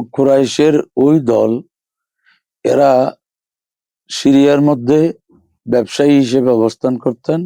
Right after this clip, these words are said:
ফিল মুদ্দাতিল্লাতি কানা রাসূলুল্লাহ সাল্লাল্লাহু আলাইহি ওয়াসাল্লাম মাদ্দা ফিহা আবা সুফিয়ানা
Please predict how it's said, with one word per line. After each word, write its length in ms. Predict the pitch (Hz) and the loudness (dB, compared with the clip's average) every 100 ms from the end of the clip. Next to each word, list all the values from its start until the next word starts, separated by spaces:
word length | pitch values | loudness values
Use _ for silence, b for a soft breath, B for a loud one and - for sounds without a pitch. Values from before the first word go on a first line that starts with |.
| 190 _ _ _ _ _ _ _ _ _ _ _ _ - | -12 _ _ _ _ _ _ _ _ _ _ _ _ -4
ফিল 180 | 143 139 | 0 2
মুদ্দাতিল্লাতি 1000 | 147 151 131 160 175 165 156 160 - 156 156 - _ _ _ _ _ _ _ _ _ _ _ _ _ _ _ _ | 2 0 0 0 2 2 2 0 0 2 2 -2 _ _ _ _ _ _ _ _ _ _ _ _ _ _ _ _
কানা 300 | 127 135 135 127 | 0 2 2 2
রাসূলুল্লাহ 640 | 113 156 156 147 139 139 139 131 | 0 0 2 4 2 2 2 0
সাল্লাল্লাহু 680 | - 131 127 120 131 135 127 | -2 0 2 2 2 2 2
আলাইহি 280 | 123 120 117 _ _ _ _ _ - | 0 -2 -4 _ _ _ _ _ -8
ওয়াসাল্লাম 520 | 113 - 127 131 131 127 117 | -8 -2 0 0 0 -2 0
মাদ্দা 460 | 117 123 110 120 110 | 0 -2 -2 -4 -4
ফিহা 380 | - 113 117 113 | -2 -4 -2 -4
আবা 240 | - 117 127 | -2 0 0
সুফিয়ানা 640 | 120 - 117 135 135 135 | -2 -8 -6 -2 0 0